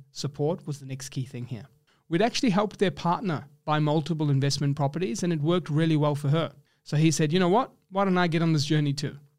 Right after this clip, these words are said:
And this is when we'd purchased him a house in Adelaide, and this particular house in Adelaide has also grown hundreds of thousands of dollars, all whilst that unit in Sydney has stayed the same. So this is where, if you can break past certain financial and family values of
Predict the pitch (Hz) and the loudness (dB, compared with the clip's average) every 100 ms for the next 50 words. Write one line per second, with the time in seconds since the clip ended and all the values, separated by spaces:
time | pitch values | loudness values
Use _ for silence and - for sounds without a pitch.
0 | _ _ _ - 143 147 175 143 156 156 | _ _ _ -2 0 2 0 2 2 2
1 | 147 147 147 147 143 135 139 131 139 147 | 2 -2 -2 -2 -2 -2 -2 -4 -4 -2
2 | 135 151 180 214 240 - _ - 139 143 | 0 0 -2 -4 -6 -14 _ -8 -2 -2
3 | - 143 143 135 131 131 139 135 151 147 | -2 -6 -4 -4 -2 -4 -2 -4 -2 -4
4 | 127 135 135 - 156 185 175 160 135 147 | -4 -4 -6 -10 -16 -12 -6 -4 0 0
5 | 139 135 - - - 147 151 151 147 143 | 2 0 -6 -20 -6 -2 0 0 -2 -6
6 | - 120 127 123 123 131 131 120 - - | -6 -6 -6 -6 -6 -6 -6 -6 -10 -12
7 | _ _ _ - 160 165 143 143 143 - | _ _ _ -2 4 4 4 2 2 -2
8 | 120 135 143 139 135 135 165 139 120 - | -6 0 2 2 0 0 -2 -2 -4 -8
9 | _ - 127 - 123 117 113 - - - | _ -10 -10 -8 -10 -10 -12 -14 -16 -20
10 | _ _ - 180 156 185 254 190 190 185 | _ _ -4 -2 0 0 0 -2 0 2
11 | 175 - 139 160 165 151 123 143 165 190 | 0 -2 -8 -4 -2 -2 -2 -2 0 -2
12 | - - 175 165 - 165 147 147 147 151 | -6 -4 -2 0 -2 -2 -2 -2 -4 -2
13 | 147 151 - 147 143 139 131 - 147 147 | 0 -2 0 -2 -2 -4 -4 -4 -2 0
14 | 143 135 135 139 139 131 127 | 0 0 0 0 0 0 -4